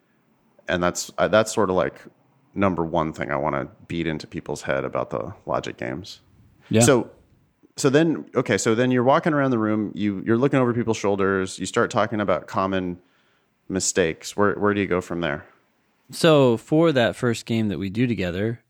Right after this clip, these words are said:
Speaker 2: in most cases, it's an ordering game. Games in my mind fall into three broad categories. Basically, games are asking you to order stuff, order people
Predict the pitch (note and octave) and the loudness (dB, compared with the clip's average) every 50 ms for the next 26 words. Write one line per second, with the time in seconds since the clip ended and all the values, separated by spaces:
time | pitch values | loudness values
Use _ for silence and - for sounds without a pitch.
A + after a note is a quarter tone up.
0 | _ - C#3 D3 C#3+ C3 A#2 A#2 B2 C#3 E3 E3 - - - - C3+ C3+ C3 - | _ 0 2 4 4 6 6 6 6 6 4 4 0 0 2 2 4 4 2 2
1 | - G#2 G2 F#2+ F#2 F#2 G2 A2 - - G#2+ A2+ - - G2 D#2+ C2 F#2+ A2 A#2+ | 0 0 0 0 0 -2 -4 -6 -6 -4 -4 -4 -2 -4 -4 -2 0 2 2 4
2 | A2+ G2+ F#2 F2 D#2 E2 D#2+ D#2+ E2 F#2+ A2+ - _ - - - - - - - | 4 2 0 0 -2 -4 -4 -4 -4 -6 -6 -8 _ -20 -20 -20 -20 -20 -20 -20
3 | - _ _ - - G#2+ G2+ A#2 A#2 A#2 B2 B2+ B2+ B2+ A#2+ A2 A2+ A2 G#2+ G#2 | -20 _ _ -10 -10 -4 2 4 6 6 8 6 6 4 4 2 2 2 4 4
4 | G#2+ A2 A2+ A2 G#2+ G#2+ G#2+ G#2+ G#2+ G#2+ G#2+ G2 G2+ - - G#2+ G2+ G2+ G2+ G2+ | 6 6 6 6 6 6 6 4 4 2 2 0 -2 -2 0 2 2 4 2 2
5 | G2+ F#2+ - - G#2 G2 F#2 F2 - _ _ - - _ - - F2+ F2+ F#2+ G#2 | 0 -2 -2 -2 -2 -2 -2 -4 -6 _ _ -20 -20 _ -18 -14 -10 -8 -6 -6
6 | G#2 G#2 G#2 G#2 G2+ G2+ G2 - _ _ _ _ _ _ _ _ - - - - | -4 -4 -4 -4 -4 -6 -8 -10 _ _ _ _ _ _ _ _ -20 -8 0 2
7 | F#2+ F#2+ F#2+ G2 G2+ F#2+ - - G2+ F#2 F#2+ G#2+ G#2+ G#2 A2+ A#2 A#2+ A#2+ B2 B2 | 4 4 4 4 2 0 -2 0 0 2 4 4 4 6 6 6 6 6 4 2
8 | B2 - - - - _ - G2+ A2 A2 - - - A2+ G#2 F#2+ - G2+ G2+ G#2 | 0 -4 -10 -14 -12 _ -2 0 0 0 -2 -2 -2 -2 -2 -2 -2 -2 0 0
9 | G#2 G#2 G2 G2+ - - D2 G2 G#2+ - - - G#2+ G#2 G#2 G#2 G2 F#2+ F2+ - | 0 0 0 -2 -2 -2 0 -2 -2 -2 0 0 2 4 6 6 4 4 2 -2
10 | - - G#2 F#2+ F#2+ F#2+ F#2 F2+ F2 E2+ - _ _ _ - F#2+ F#2+ G2+ - A#2+ | -4 0 2 2 4 4 2 2 0 -2 -4 _ _ _ -8 -6 -4 0 2 2
11 | B2+ B2+ - - - C3 C3+ C#3 - - - - _ _ _ _ - G#2 F#2+ G#2 | 2 2 2 2 4 4 4 2 -2 -8 -20 -20 _ _ _ _ -10 -6 -2 0
12 | G#2 G#2+ G#2 G#2 G2 - - A2+ G#2+ - A2+ G#2+ G#2 G#2 G#2 F#2 | 0 2 2 0 0 -2 -4 -6 -4 0 0 2 2 2 2 0